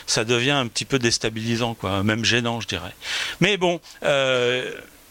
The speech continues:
un dernier reproche au numérique, c'est, je trouve que c'est en train de s'arranger en ce moment, c'est qu'on a tendance à vous vendre des cubes.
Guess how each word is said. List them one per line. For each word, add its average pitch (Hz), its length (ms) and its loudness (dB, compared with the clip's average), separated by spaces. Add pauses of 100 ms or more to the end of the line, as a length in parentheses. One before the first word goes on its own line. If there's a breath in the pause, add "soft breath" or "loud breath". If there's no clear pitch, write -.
(180)
un 185 100 2
dernier 185 300 2
reproche 175 640 0
au 139 100 2
numérique, 131 600 0 (100)
c'est, - 160 2
je 185 80 0
trouve 254 140 0
que - 60 2
c'est 214 120 4
en 196 140 2
train 214 160 0
de 185 40 0
s'arranger 131 560 0 (120)
en 113 80 -6
ce 107 160 -4
moment, 110 240 2 (340 loud breath)
c'est 147 140 2
qu'on 160 120 -2
a 165 80 2
tendance 185 320 -2
à 175 60 0
vous 147 160 -4
vendre 180 180 0
des 143 120 0
cubes. 135 320 0